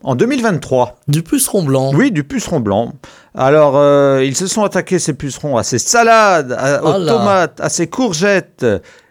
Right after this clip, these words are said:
Speaker 1: Et Thomas me demande, existe-t-il un traitement préventif ? Alors, et faut-il s'y prendre à l'avance pour traiter ? Alors, Thomas, souvent, les œufs reposent sur des feuilles des arbres à proximité.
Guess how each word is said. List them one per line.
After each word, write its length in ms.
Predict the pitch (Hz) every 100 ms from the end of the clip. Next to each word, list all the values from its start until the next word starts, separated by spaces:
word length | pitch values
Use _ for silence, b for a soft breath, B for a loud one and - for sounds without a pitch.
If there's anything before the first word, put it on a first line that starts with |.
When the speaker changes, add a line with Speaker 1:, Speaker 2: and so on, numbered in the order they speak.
| b
Speaker 1:
Et 100 | 135
Thomas 340 | - 202 208
me 140 | 185 151
demande, 480 | 160 160 208 185
existe-t-il 760 | 131 139 120 156 - 165 160 175
un 80 | 135
traitement 400 | 127 151 143 151
préventif ? 840 | - 147 131 - 131 117 - - 107 _ B B B -
Alors, 240 | 139 135 -
et 180 | 185 170
faut-il 380 | 190 190 214
s'y 160 | 160 156
prendre 260 | 131 147 113
à 60 |
l'avance 380 | 110 151 226 220
pour 300 | - 196 -
traiter ? 520 | - 185 180 143 120 b b b b b b _ _ _ -
Alors, 560 | 208 214 180 143 104 -
Thomas, 440 | 226 180 123 92 b b b -
souvent, 640 | - 214 254 285 277 - _ -
les 300 | 175 180 190
œufs 80 | 247
reposent 460 | 185 139 202 214
sur 180 | - 160
des 120 | 143
feuilles 440 | - - 220 175 117
des 240 | 131 120
arbres 300 | 165 135 101
à 80 | 104
proximité. 880 | 185 175 - 165 147 - 160 135